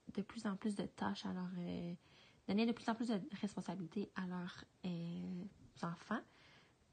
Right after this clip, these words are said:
à leurs adolescents dans le fond. Euh, par exemple, euh, de, d'organiser, de faire le ménage de leur chambre par eux-mêmes, euh, de, d'organiser leurs devoirs par eux-mêmes, donc le, leur temps, le temps qu'ils consacrent à leurs études, euh, de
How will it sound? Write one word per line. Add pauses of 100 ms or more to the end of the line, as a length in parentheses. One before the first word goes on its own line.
(160)
à
leurs
adolescents
dans
le
fond. (640)
Euh,
par
exemple,
euh, (120)
de,
d'organiser,
de
faire
le
ménage
de
leur
chambre
par
eux-mêmes, (520)
euh,
de, (360)
d'organiser
leurs
devoirs
par
eux-mêmes,
donc
le, (420)
leur (100)
temps, (320)
le
temps
qu'ils
consacrent
à
leurs
études, (460)
euh,
de